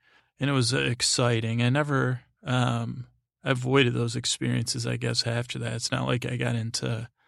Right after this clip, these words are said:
acting, uh, you know, like, in school plays or anything. Well, I did, well, hey, maybe I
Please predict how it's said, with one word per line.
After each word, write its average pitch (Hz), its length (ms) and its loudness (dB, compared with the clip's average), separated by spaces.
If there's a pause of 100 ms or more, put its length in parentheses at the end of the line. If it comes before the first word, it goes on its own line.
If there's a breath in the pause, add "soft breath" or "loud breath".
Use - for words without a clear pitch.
(680 soft breath)
acting, 120 640 0
uh, 113 300 -2
you 120 100 0
know, 110 180 0
like, 110 360 -6
in 117 100 -4
school 113 400 -4
plays 113 500 -4
or 113 60 -2
anything. 113 460 -4
Well, 156 480 -4 (500)
I 135 80 -4 (100)
did, 139 320 -4
well, 151 320 -8 (840 soft breath)
hey, 156 160 -12
maybe 135 340 -4
I 113 100 -6